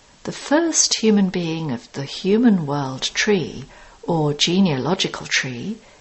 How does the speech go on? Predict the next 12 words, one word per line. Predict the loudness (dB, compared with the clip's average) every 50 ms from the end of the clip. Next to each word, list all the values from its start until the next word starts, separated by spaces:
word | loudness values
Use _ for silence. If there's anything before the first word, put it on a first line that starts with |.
| _ 0 2
is | 4 4 4 4 2 0 -2 -4 -4 -2
Adam, | 0 0 0 0 -4 -6 -6 -6 -8 -8 -10 -12 -16 _ _ _ _ _ _ _ _ _ _ _ _ _ _ _ _ _
Adam, | 2 4 4 4 2 0 0 0 -2 -4 -4 -4 -6 -8 -10 -16 -16 _ -20 _ _ _ 0
or | 2 4 4 4 2
Prajapita | 2 0 0 0 0 0 0 -4 -4 -6 -4 -2 -2 0 2
Brahma. | 4 4 4 4 2 2 -2 -6 -6 -8 -10 -12 _ _ _ _ _ _ _ _ _ _ _ _ _ _ _ _ _ _ _ _ _ _ _ _ _ _ _ _ _ _ _ _ _ _ _ -20 -18 _ 0
Prajapita | 2 2 2 2 0 0 -2 -2 0 2 2 2 2
Brahma | 0 -4 -4 -4 -6 -6 -4 -2 -2 -2 -2
and | -2 -2 -2 0
the | -2
mouth-born | -2 0 0 2 2 2 0 -2 -4 -6 -4 -4 -4 -4
creation | -6 -8 -8 -8 -8 -6 -6 -6 -2 2 4 4 4 4 4 2 2